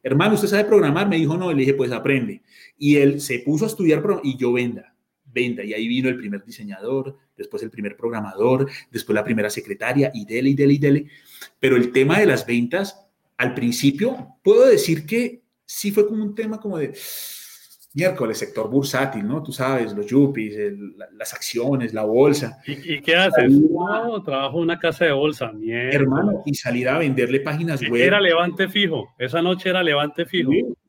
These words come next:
Speaker 1: sí. No, y salir a venderle páginas web al fontanero, al plomero,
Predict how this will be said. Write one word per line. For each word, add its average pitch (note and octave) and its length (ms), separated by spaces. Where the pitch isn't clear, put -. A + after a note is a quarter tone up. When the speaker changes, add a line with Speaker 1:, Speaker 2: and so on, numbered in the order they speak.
Speaker 1:
sí. B3 440
No, G3+ 140
y G#3 80
salir A#2+ 320
a C#3+ 80
venderle B2+ 320
páginas D3 320
web C3 180
al C3+ 140
fontanero, A#2+ 680
al G#2+ 160
plomero, A2+ 800